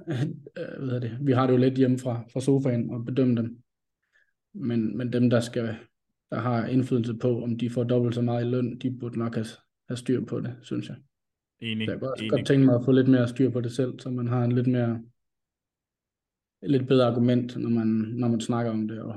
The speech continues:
Speaker 1: og selv sidder og kigger på det.
Speaker 2: Det er jo lige det.
Speaker 1: Det
Speaker 2: Så
Speaker 1: var en svær
Speaker 2: kommer
Speaker 1: kamp.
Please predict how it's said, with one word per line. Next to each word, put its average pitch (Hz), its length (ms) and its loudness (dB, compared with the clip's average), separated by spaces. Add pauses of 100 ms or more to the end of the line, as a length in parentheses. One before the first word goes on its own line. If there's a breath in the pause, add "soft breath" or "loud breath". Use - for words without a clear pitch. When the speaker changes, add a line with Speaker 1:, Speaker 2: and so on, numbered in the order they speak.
(120)
Speaker 1:
og 117 80 -10
selv 117 200 -4
sidder 110 180 -8
og 110 60 -12
kigger 123 220 -8
på 127 140 -10
det. - 100 -10 (880)
Speaker 2:
Det 110 40 -4
er 107 40 -2
jo 107 40 -2
lige 107 200 -2
det. 110 220 -2 (220)
Speaker 1:
Det - 100 -18
Speaker 2:
Så 139 140 4
Speaker 1:
var 131 140 4
en - 80 6
svær 147 100 2
Speaker 2:
kommer 110 180 2
Speaker 1:
kamp. 113 240 0